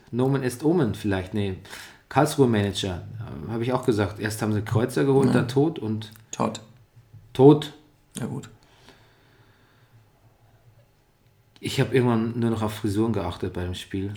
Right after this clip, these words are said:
Speaker 1: Und das
Speaker 2: Richtig.
Speaker 1: nach, war das Gregoritsch eine Frisur hat wie Guido Kanz, Deutschlands schlimmster Comedian.
Speaker 2: Ja.
Speaker 1: Jetzt gähnst du.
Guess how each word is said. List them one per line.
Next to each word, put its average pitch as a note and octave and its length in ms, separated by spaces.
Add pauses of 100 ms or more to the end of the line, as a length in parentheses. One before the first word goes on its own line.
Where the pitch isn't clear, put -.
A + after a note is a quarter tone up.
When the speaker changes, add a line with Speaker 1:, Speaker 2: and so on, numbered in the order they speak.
Speaker 1:
Und G2+ 80
das G#2 80
Speaker 2:
Richtig. A2 160
Speaker 1:
nach, G#2+ 180
war G#2 100
das G2 200
Gregoritsch A2 760 (340)
eine G#2 100
Frisur G#2+ 320
hat G#2+ 140
wie G#2+ 80
Guido A#2 260
Kanz, G#2+ 520 (680)
Deutschlands G2+ 400
schlimmster A2 320
Comedian. G2+ 520 (260)
Speaker 2:
Ja. G3 260 (960)
Speaker 1:
Jetzt - 240
gähnst C3+ 400
du. G2 140